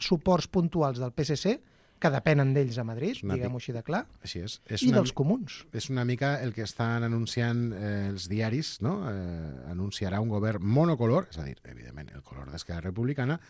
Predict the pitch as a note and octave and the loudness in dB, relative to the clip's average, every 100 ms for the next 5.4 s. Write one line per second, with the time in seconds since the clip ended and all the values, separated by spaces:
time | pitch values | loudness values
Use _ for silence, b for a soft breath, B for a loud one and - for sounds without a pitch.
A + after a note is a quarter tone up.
0 | B B B B B C#3+ F#3 D#3+ C#3 C3+ | B B B B B 2 2 2 0 2
1 | C3+ - D3+ D3 - A2 G#2 C3+ - _ | 0 0 0 0 -6 -8 -2 -2 -2 _
2 | C3+ B2 A2+ A2 G#2+ G2+ - G2+ G#2+ G2+ | 0 0 2 0 0 -4 -6 -2 0 2
3 | G2 F#2+ F#2+ F2+ - - - - - E2+ | 0 0 -2 -4 -8 -12 -14 -14 -8 -4
4 | D#2+ D#2 C2 E2 F2 F2+ G#2 - G#2+ F#2+ | -4 -4 -6 -4 -2 2 0 2 0 0
5 | F#2 G2+ C3+ - | 0 0 0 -4